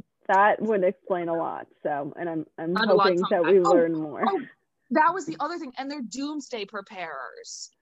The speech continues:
Speaker 2: Ah,
Speaker 1: Oh,
Speaker 2: it's okay.
Speaker 1: now I can see that. Now I can, be-,
Speaker 2: Yeah.
Speaker 1: I believe that. Their whole farm
Speaker 2: Yeah.
Speaker 1: thing, and they've got, I don't know, they look like hoarders, so I'm,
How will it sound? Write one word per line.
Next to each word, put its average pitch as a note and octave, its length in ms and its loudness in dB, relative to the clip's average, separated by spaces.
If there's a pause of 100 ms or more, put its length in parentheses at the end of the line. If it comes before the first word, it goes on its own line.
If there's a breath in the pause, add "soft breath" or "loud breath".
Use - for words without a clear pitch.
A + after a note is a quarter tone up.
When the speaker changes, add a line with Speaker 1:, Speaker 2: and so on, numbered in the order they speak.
Speaker 2:
Ah, A#3 500 0
Speaker 1:
Oh, C#4+ 140 6
Speaker 2:
it's F#3 80 2
okay. G#3+ 100 -4
Speaker 1:
now C4 220 6
I C4+ 120 6
can C4+ 280 2
see A3+ 120 0
that. D3 360 0 (100)
Now G#3 280 4
I G#3 100 4
can, G#3+ 140 -2
be-, F#3 180 2
Speaker 2:
Yeah. A3 120 0
Speaker 1:
I G#3+ 120 6
believe F#3+ 320 2
that. D#3+ 400 0
Their G3 140 0
whole F#3+ 260 6
farm G3+ 180 4
Speaker 2:
Yeah. F#3 180 0
Speaker 1:
thing, F#3+ 300 0
and E3+ 100 -2
they've E3+ 160 -2
got, E3 360 0 (120)
I F#3+ 120 0
don't D#3 140 -2
know, D3 180 -6
they F3+ 120 2
look F3+ 160 2
like D#3+ 160 0
hoarders, F#3+ 560 4
so F#3 60 0
I'm, E3 240 -2